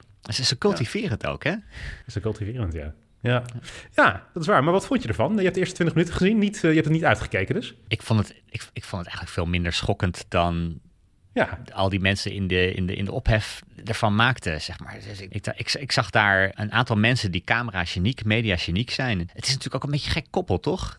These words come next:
Speaker 1: Een
Speaker 2: Ja.
Speaker 1: man en een vrouw, die, die zijn samen, maar we weten eigenlijk al van die man dat hij, eh, op, op mannen valt.
Speaker 2: Ja.
Speaker 1: Nou ja, je hoeft hem ook maar even te zien spreken, denk ik. En dan, nou, ze, dan denk je niet van: "Huh, ik snap daar niks van."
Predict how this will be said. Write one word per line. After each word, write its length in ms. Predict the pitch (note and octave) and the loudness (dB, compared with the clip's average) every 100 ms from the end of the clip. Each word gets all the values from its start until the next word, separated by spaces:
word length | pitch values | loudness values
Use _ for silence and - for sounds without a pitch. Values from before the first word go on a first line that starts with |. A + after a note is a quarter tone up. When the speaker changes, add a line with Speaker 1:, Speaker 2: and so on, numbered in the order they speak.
| - | -8
Speaker 1:
Een 60 | |
Speaker 2:
Ja. 120 | - | 0
Speaker 1:
man 160 | B2 D3 | 4 4
en 80 | C#3+ | 2
een 60 | |
vrouw, 280 | - C#3 C#3 | 2 4 4
die, 200 | C3 A2 | 4 -2
die 120 | - A2 | -2 2
zijn 180 | G#2+ | 2
samen, 360 | F#2 A2+ C#3 D3 | 4 2 0 2
maar 140 | A#2 | 4
we 100 | G2+ | 4
weten 340 | F#2 B2 E3+ - | 4 4 2 0
eigenlijk 420 | A#2+ D#3+ A#2 G2+ | 2 2 2 2
al 140 | F#2+ | 2
van 180 | F2 F#2+ | 2 2
die 100 | F2 | 2
man 240 | F#2+ F2 E2 | 4 4 2
dat 140 | E2 | -2
hij, 80 | F#2 D#2+ E2 | -4 -2 -2
eh, 60 | - | -2
op, 200 | - - | -8 -8
op 140 | - | -10
mannen 280 | F2+ F2 A2 | -2 0 0
valt. 460 | - A#2+ F3 - - _ _ - | 0 0 0 -6 -18 _ _ -4
Speaker 2:
Ja. 100 | B2+ | -2
Speaker 1:
Nou 120 | C2 | -2
ja, 60 | - G2 | -8 0
je 60 | G#2 | 2
hoeft 140 | A#2+ | 2
hem 120 | A#2 - | -2 2
ook 240 | C3 B2+ | 2 2
maar 300 | G2+ E2+ C#2+ - _ _ _ - | 2 2 2 -8 _ _ _ -10
even 360 | - C3 A2+ | -6 -6 -8
te 120 | A2+ A#2 | -8 -6
zien 260 | - A#2 | -2 -2
spreken, 520 | G#2 - - G2 - | -2 -6 -6 -6 -4
denk 240 | - F#2 F2+ | -6 -6 -8
ik. 180 | - - | -10 -10
En 160 | - | -4
dan, 260 | G2+ E2+ D#2 _ - | -2 -2 -6 _ -10
nou, 160 | F2 - C2 G#2 | -8 -8 -12 -6
ze, 180 | - - | -4 -4
dan 180 | - A#2+ | 0 2
denk 160 | A#2 A2 | 2 2
je 80 | |
niet 200 | A2+ D#3+ | 0 0
van: 140 | - F#2+ | 0 -2
"Huh, 160 | F#2 C3+ | 0 -2
ik 100 | G#2+ | -4
snap 220 | - F2+ | -10 -10
daar 100 | - | -8
niks 220 | D2+ E2+ - | -8 -4 0
van." 240 | A#2+ F3+ | 2 0